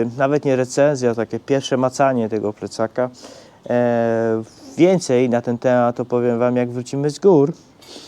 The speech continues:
ale to musicie na to po, trochę poczekać, bo ten plecak będzie na pewno w górach i tam dostanie,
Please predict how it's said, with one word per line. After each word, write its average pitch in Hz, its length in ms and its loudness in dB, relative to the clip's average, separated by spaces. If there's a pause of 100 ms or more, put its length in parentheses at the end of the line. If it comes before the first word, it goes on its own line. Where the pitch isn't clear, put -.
(140)
ale 160 240 2
to 135 140 0
musicie 120 340 -4
na 113 100 2
to 110 140 -6
po, - 100 -14
trochę 113 260 -6
poczekać, 117 640 -2 (480)
bo 117 300 2 (240)
ten 135 180 0
plecak 123 480 0 (1000)
będzie 120 260 2
na 117 100 2
pewno 113 320 2
w 110 100 -2
górach 123 460 2
i 120 80 0
tam 151 340 2 (340)
dostanie, 120 640 0